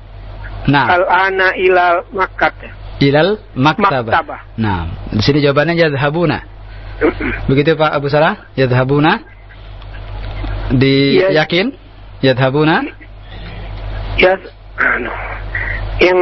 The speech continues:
Speaker 2: yang benar gimana, Ustaz?
Speaker 1: Yang benar adalah yadhhabna. Nah.
Speaker 2: Yadhhabna, oh.
Speaker 1: Nah, apa
Speaker 2: Nah.
Speaker 1: sebabnya? Karena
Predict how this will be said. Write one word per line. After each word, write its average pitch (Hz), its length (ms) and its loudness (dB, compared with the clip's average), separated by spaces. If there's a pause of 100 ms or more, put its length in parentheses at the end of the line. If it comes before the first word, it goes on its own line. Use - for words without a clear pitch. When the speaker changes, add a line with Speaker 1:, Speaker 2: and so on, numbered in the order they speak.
(100)
Speaker 2:
yang 180 120 -2
benar 185 200 2
gimana, 202 280 0
Ustaz? 147 280 0
Speaker 1:
Yang 139 200 4
benar 156 200 2
adalah 147 240 2
yadhhabna. 135 760 0 (200)
Nah. 117 300 0
Speaker 2:
Yadhhabna, 185 680 0 (100)
oh. 269 260 2
Speaker 1:
Nah, 107 400 0
apa 143 160 2
Speaker 2:
Nah. 151 60 2
Speaker 1:
sebabnya? 147 340 0
Karena 170 320 0